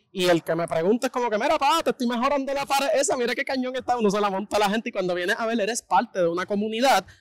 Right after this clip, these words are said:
porque te recuerdan como el grafitero y tú te vas. Yo me voy, yo pinté la pared, le saco una foto, la posteo en mi Instagram y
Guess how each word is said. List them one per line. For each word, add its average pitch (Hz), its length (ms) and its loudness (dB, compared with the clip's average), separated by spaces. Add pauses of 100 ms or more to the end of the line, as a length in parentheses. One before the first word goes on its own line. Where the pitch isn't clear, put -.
(120)
porque 185 260 2
te 185 100 0
recuerdan 190 480 -2
como 214 200 -6
el 208 60 -4
grafitero 214 840 -2 (680)
y 202 140 6
tú 202 160 0
te 262 160 6
vas. - 560 2
Yo 170 180 0
me 208 120 6
voy, 220 360 2
yo 190 160 -2
pinté 208 320 -2
la 226 120 4
pared, 240 240 2
le 247 120 4
saco 190 260 -2
una 202 160 -2
foto, 208 280 -2
la 190 100 0
posteo 196 300 -4
en 190 80 -4
mi 196 80 -4
Instagram 175 760 0 (380)
y 185 760 0